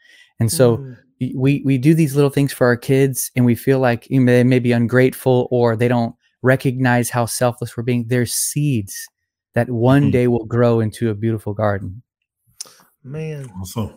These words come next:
Speaker 2: that's powerful. That's
Speaker 3: Encouragement for
Speaker 2: powerful.
Speaker 3: somebody. <laughs>
Speaker 2: Absolutely. For me, man, for
Speaker 3: Me
Speaker 2: me.
Speaker 3: too.
Speaker 2: I'm like, honestly, I need, there's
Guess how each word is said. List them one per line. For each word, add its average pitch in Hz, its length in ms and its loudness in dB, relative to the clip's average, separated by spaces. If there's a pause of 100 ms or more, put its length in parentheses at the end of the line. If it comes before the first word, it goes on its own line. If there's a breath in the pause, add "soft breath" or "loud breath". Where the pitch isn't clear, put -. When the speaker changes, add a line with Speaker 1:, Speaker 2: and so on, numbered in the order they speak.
Speaker 2:
that's 147 260 -14
powerful. 135 640 -14
That's 120 140 -14
Speaker 3:
Encouragement 127 440 4
for 120 100 0
Speaker 2:
powerful. - 80 -6
Speaker 3:
somebody. 120 580 2 (200)
<laughs> - 200 -2
Speaker 2:
Absolutely. 175 960 2
For 180 240 0
me, 208 380 4
man, 175 340 -4
for 170 220 -12
Speaker 3:
Me 135 300 6
Speaker 2:
me. 147 80 0
Speaker 3:
too. 147 160 6
Speaker 2:
I'm 131 60 6
like, - 220 -4
honestly, 170 540 -6
I 156 100 -4
need, 165 320 -10
there's 113 180 0